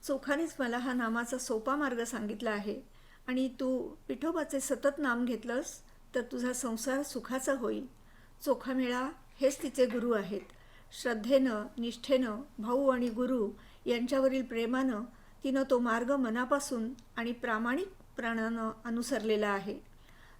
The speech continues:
चोखा म्हणे निर्मळेसी, नाम गाय अहर्निशी, तेणे संसार सुखाचा, इहलोक परलोक वाचा. महाद्वारी चोखा तयाची बहीण,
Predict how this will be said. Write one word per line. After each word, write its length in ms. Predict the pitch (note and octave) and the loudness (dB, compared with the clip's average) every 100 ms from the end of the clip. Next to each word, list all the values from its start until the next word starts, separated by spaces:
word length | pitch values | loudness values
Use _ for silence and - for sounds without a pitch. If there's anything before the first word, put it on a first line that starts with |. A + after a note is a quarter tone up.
| - | -6
चोखा 380 | D4+ C4+ C4+ D4 | 2 2 2 0
म्हणे 320 | C#4+ C4+ B3+ | 2 2 2
निर्मळेसी, 960 | B3 A#3+ A#3 B3+ C#4 C4 - B3+ A3 B3 - | 2 0 0 2 4 2 0 -4 -4 -8 -6
नाम 320 | A3+ A#3+ D4+ | -2 0 -2
गाय 380 | C#4 B3+ A#3+ A#3+ | 0 0 0 -2
अहर्निशी, 920 | A3+ - A3 C4 C#4+ A#3+ - A#3 C4+ - - - - | -2 -4 0 2 2 -2 -4 -8 -8 -14 -20 -18 -4
तेणे 280 | A#3+ A3+ C#4 | 0 2 0
संसार 560 | D#4 C4+ C4 C#4 B3 A#3 | 0 -2 0 0 -2 -2
सुखाचा, 640 | - G#3 C4 B3+ B3+ A3 A3+ - - | -6 -6 -4 -4 -4 -6 -8 -16 -14
इहलोक 640 | C4 G#3+ B3+ D4+ C4+ B3 B3 A3+ - - - | -8 -6 -2 0 0 0 -4 -4 -6 -14 -8
परलोक 480 | A#3+ A#3+ C4 C4 C4 | -4 2 4 4 4
वाचा. 460 | B3 G3 F#3+ G#3+ G3+ - - - - - - - - - | 2 0 -2 -6 -8 -12 -20 -20 -20 -20 -20 -20 -20 -4
महाद्वारी 640 | B3 A#3+ C#4 C4 C#4 C4+ | -2 2 2 4 2 2
चोखा 500 | C4+ A#3+ A3 B3+ B3 A3 - | 0 0 -2 -2 -4 -4 -4
तयाची 420 | A3+ B3 A#3+ D4 | -2 -2 -2 -2
बहीण, 380 | A3+ G#3+ C4 | 0 0 2